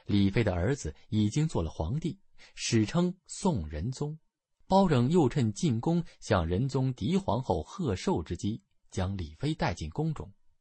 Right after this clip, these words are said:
李妃才得以与自己的亲生儿子仁宗见面，并道出了真相。后来包公又设计让郭槐供出真相，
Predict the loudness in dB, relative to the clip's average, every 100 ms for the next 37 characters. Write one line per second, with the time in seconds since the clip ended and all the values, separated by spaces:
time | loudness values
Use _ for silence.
0 | _ -20 -20 -4 2 2 4 2 0 0
1 | 0 -2 -6 -10 -2 -2 0 -4 -6 -8
2 | -6 0 0 0 -2 0 -2 -4 -4 -2
3 | -2 -2 -4 -4 -4 -4 -6 -8 _ _
4 | -20 -2 0 0 0 -2 -4 -6 -6 -4
5 | -6 -6 -10 -12 -20 -20 -20 -20 _ 0
6 | 2 4 6 6 6 4 6 4 4 2
7 | 0 2 -2 -2 -4 -2 -2 0 0 0
8 | 0 0 0 0 -4 -4 -4 -4 -4 -6